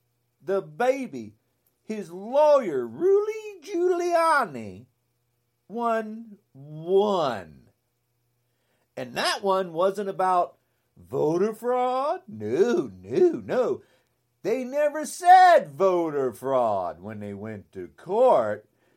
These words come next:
They went for, "Oh, I can get, I couldn't get close enough to look at the stuff." So he won one court case out and lost,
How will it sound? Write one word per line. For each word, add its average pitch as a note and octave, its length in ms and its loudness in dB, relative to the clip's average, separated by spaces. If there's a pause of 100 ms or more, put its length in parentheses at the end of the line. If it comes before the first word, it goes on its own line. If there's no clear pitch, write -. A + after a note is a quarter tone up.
(140)
They G#3 180 2
went A3 360 -4
for, F#3 300 -2
"Oh, A#3+ 380 2 (500)
I A#3+ 160 -2
can A#3+ 260 -12
get, A#3 400 -10
I B3 140 -2
couldn't B3+ 380 -12
get A#3+ 280 -14
close C4+ 640 0
enough A#2 460 -10 (720)
to B3 100 -10
look A#3 240 -10
at - 100 -14
the C#3 80 -18
stuff." - 300 -14 (1500)
So A#3 160 0
he C4+ 140 -4
won A3+ 560 -6
one D#4+ 340 0
court D4 400 -6
case B3 340 0 (1800)
out C4 320 0 (280)
and A3+ 200 -2
lost, D#4 580 6